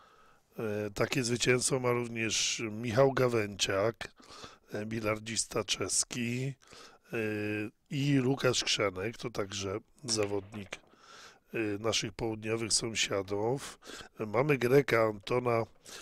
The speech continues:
Skalistirasa, który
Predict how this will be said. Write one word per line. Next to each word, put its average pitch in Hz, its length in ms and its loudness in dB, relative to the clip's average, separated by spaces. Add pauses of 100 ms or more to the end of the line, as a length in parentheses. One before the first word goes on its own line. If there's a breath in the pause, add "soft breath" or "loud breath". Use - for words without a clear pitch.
(180 loud breath)
Skalistirasa, 127 1800 4
który 110 540 -4